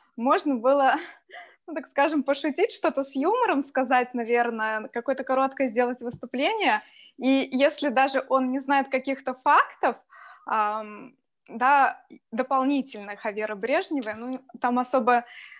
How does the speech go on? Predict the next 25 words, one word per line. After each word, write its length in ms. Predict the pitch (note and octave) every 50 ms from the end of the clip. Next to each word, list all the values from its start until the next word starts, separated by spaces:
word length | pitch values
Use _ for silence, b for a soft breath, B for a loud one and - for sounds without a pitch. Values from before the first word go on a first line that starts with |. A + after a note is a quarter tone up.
| B
а, 300 | A3+ A#3 A#3 A#3+ A#3+ - - _ _ _ _ _ _ _ -
и 300 | C4 B3+ B3+ B3+ - - _ _
нет, 260 | - C4+ C#4 C4 A#3+ B3
честно 320 | - - G#3 - - G#3+ G#3+
говоря, 400 | G3 G#3 G#3 A3+ B3+ C#4+ E4 D#4+ - _ _ _ _ _ _ _ _ - - -
того, 380 | - G#3+ G3+ - C4+ D#4 E4 C4+
что 400 | - - - - - - A#3+ B3+
ещё 280 | B3 A3+ - - B3+ A#3
можно 360 | A#3 A#3 A3+ A3+ G#3 A3 G#3+
было 200 | G3+ G3+ G#3+ G#3+
вот 200 | F#3+ G#3 G#3 _
прям 220 | - A#3 A3 G#3+ G#3+
супер 400 | - - - - C4 B3+ - A#3 -
какого-то 380 | - G3 - A3 G#3 - G3+
добавить. 560 | F#3 G3+ G3 F#3 A#3+ D#4+ G#4 A4 E4+ C4+ -
Но 100 | - A3
вот, 220 | G#3+ A#3 A#3 - -
э, 140 | A#3 A3+ - B B B B B B
мне 180 | A#3+ C4 D#4 F4+
не 120 | E4 D4+
хватило 640 | - A#3+ A3+ A#3 A#3 - C#4 C4+ C4+ C4 A#3+ A3+ A3 - B B B B B B B B B -
отношения 720 | - B3 B3 C4+ C4+ C#4 C4+ - - D#4+ D#4 D4 C#4 B3
именно 680 | - - B3+ B3 B3 A#3+ A#3 A#3 A#3 A#3 A#3 A3+ A#3 A3+ - - -
самого 380 | B3 B3 B3 B3 A#3 B3+ B3
Макса 680 | A#3+ A#3 A#3+ C#4+ A#4+ C#5+ - - - - D4+ A#3+ A3 -